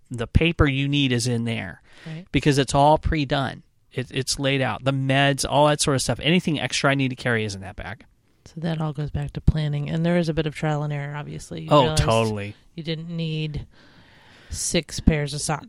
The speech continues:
Speaker 1: Generally,
Speaker 2: in
Speaker 1: it's
Speaker 2: your
Speaker 1: things
Speaker 2: bag.
Speaker 1: I discover that I did need that I
Speaker 2: Oh.
Speaker 1: didn't have. Because I start out, min-, I'm kind of a minimalist, so I don't take everything. I'm more likely to go, I wasn't quite as prepared as I should have been the first couple of times, but then I realized later on,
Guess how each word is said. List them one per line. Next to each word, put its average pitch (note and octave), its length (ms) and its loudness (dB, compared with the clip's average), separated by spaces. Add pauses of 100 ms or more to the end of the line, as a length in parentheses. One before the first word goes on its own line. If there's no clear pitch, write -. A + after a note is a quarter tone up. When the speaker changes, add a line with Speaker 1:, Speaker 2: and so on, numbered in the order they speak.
Speaker 1:
Generally, F#3+ 480 8
Speaker 2:
in D#3 60 8
Speaker 1:
it's D#3 80 2
Speaker 2:
your D#3 80 4
Speaker 1:
things F3 220 8
Speaker 2:
bag. D#3+ 120 12
Speaker 1:
I - 20 0
discover C#3+ 460 8
that B2+ 120 8
I A2 140 6
did C#3 340 6
need F#2 380 -2
that B2 140 0
I G#2+ 80 4
Speaker 2:
Oh. - 20 2
Speaker 1:
didn't A#2+ 280 2
have. B2 540 2
Because B2 360 2
I C3 180 0
start F#3 280 8
out, F3+ 200 10
min-, C3+ 200 0
I'm F3+ 200 -2
kind - 280 2
of F#3+ 60 4
a C#3+ 40 6
minimalist, C3+ 580 2
so D3 180 4
I C#3 60 6
don't F#3 240 -2
take - 320 0
everything. D#3 600 0
I'm C3+ 140 0
more D#3+ 220 4
likely C#3+ 400 0
to B2+ 80 -2
go, B2 340 2 (640)
I - 240 4
wasn't G3 340 8
quite E3 320 4
as E3+ 100 -2
prepared D3+ 360 4
as C#3+ 100 4
I C#3 60 6
should D#3 200 0
have C#3 80 0
been D3 100 0
the C3+ 60 -2
first - 220 -2
couple D3 280 0
of C3 60 -4
times, D#3 440 0
but C#3 180 -2
then F3+ 120 2
I F3+ 60 2
realized D3 460 2
later C3 300 0
on, D#3+ 320 4